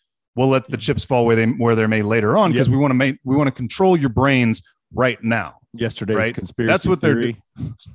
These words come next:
Speaker 1: today's regular old conspiracy. Exactly.
Speaker 2: Yeah.
Speaker 1: They, and, and to that lady's point from the clip you just played, man,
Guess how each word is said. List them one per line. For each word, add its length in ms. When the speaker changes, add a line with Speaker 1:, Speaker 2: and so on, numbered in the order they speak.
Speaker 1:
today's 460
regular 420
old 140
conspiracy. 640
Exactly. 420
Speaker 2:
Yeah. 240
Speaker 1:
They, 340
and, 260
and 220
to 120
that 180
lady's 360
point 400
from 140
the 80
clip 280
you 100
just 240
played, 260
man, 240